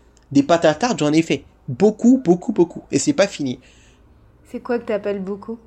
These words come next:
Speaker 1: Bah, ça veut dire des, enfin, des centaines. Ah oui,
Speaker 2: Ouais,
Speaker 1: des,
Speaker 2: ouais,
Speaker 1: ah,
Speaker 2: tu
Speaker 1: mais je
Speaker 2: comptes
Speaker 1: compte
Speaker 2: plus.
Speaker 1: même plus.
Speaker 2: Mm, mm.
Speaker 1: Des centaines et des centaines. Des fonçages de tartes, j'en ai fait des centaines et des centaines.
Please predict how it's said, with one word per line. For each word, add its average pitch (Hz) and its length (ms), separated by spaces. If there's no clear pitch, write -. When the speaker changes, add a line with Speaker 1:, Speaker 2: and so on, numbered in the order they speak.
Speaker 1:
Bah, 127 340
ça 143 140
veut 135 80
dire 175 240
des, 113 540
enfin, 120 160
des 113 140
centaines. 151 540
Ah 131 120
oui, 151 100
Speaker 2:
Ouais, 135 60
Speaker 1:
des, 131 80
Speaker 2:
ouais, - 540
Speaker 1:
ah, 170 100
Speaker 2:
tu 175 80
Speaker 1:
mais 147 100
je 107 80
Speaker 2:
comptes 143 120
Speaker 1:
compte 131 60
Speaker 2:
plus. 160 60
Speaker 1:
même 233 160
plus. 339 220
Speaker 2:
Mm, 208 80
mm. 202 100
Speaker 1:
Des 135 160
centaines 151 380
et 139 80
des 135 160
centaines. 202 480
Des 131 120
fonçages 139 380
de 135 100
tartes, 143 240
j'en 123 100
ai 123 60
fait 156 160
des 131 100
centaines 117 400
et 107 80
des 117 120
centaines. 247 340